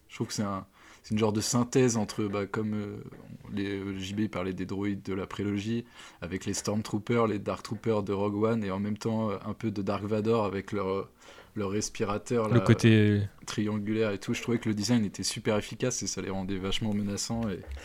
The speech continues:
Speaker 1: effectivement, et j'ai kiffe le fait que, au final, il, <laughs> il fout, enfin, principalement, il fout des patates dans tout l'épisode, quoi. Ils ont des flingues, mais tu les vois pas trop les utiliser. Et effectivement, la scène où il, il enchaîne des patates sur le, sur Din Djarin, et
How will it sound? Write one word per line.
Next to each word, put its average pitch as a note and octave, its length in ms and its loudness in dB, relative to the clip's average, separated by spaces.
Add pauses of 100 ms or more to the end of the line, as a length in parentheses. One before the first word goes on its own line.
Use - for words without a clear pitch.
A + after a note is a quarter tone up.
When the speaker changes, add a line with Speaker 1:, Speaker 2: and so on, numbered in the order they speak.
(260)
Speaker 1:
effectivement, G#2+ 480 0
et G#2+ 100 6
j'ai A2 220 6
kiffe - 460 -6
le A#2+ 100 4
fait A#2 280 2
que, G2+ 380 0 (600)
au - 60 -2
final, B2 260 8
il, G#2+ 240 6 (100)
<laughs> - 100 -2
il B2+ 100 0
fout, B2 340 -2
enfin, G#2+ 200 2
principalement, C3 580 8
il C#3 60 6
fout A2+ 160 -2
des A2 160 4
patates B2 440 4
dans G#2 140 4
tout - 140 -4
l'épisode, B2 480 4
quoi. - 160 -4 (400)
Ils G#2+ 120 -2
ont A2 60 4
des G#2+ 160 4
flingues, C3+ 340 2
mais G2+ 220 0
tu - 140 -6
les G#2+ 80 4
vois G#2 200 6
pas C3 140 6
trop - 160 2
les A#2+ 220 6
utiliser. B2 600 6
Et G2 40 2
effectivement, A#2+ 420 -2
la A2+ 140 4
scène A#2+ 340 2
où G2 140 0
il, F#2+ 160 -4
il G#2 180 -4
enchaîne A#2+ 400 2
des F#2+ 100 0
patates A2+ 460 2
sur - 180 -4
le, G2+ 440 -2
sur G2+ 320 0
Din G#2+ 240 0
Djarin, A2 420 4
et F#2+ 120 -4